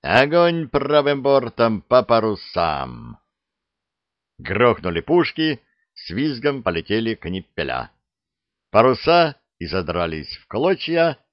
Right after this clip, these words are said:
такелаж порвался. Судно потеряло ход и встало. Неплохо для начала. У противника нет хода, и судно не слушается руля,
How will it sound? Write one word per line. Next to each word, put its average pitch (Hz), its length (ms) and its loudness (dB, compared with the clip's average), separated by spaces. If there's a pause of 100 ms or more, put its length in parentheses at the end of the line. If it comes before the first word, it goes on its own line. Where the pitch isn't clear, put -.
(160)
такелаж 90 680 -2
порвался. 73 760 -4 (760)
Судно 151 520 0
потеряло 90 540 -2
ход 151 300 -2
и 135 60 -4
встало. 62 760 -6 (920)
Неплохо 139 760 4
для 127 200 -4
начала. 117 680 -2 (540)
У 120 80 -4
противника 156 640 0
нет 110 240 0
хода, 107 460 -2
и 147 220 -8
судно 190 420 0
не 127 200 -2
слушается 123 760 -6
руля, 69 520 -6